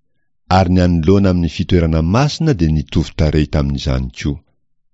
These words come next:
Ny alitara dia hazo,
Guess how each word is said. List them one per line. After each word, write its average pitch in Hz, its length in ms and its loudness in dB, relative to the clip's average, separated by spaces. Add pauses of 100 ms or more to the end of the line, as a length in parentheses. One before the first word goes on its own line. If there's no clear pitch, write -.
(640)
Ny 87 180 2
alitara 120 540 2
dia 78 180 0
hazo, 95 640 -2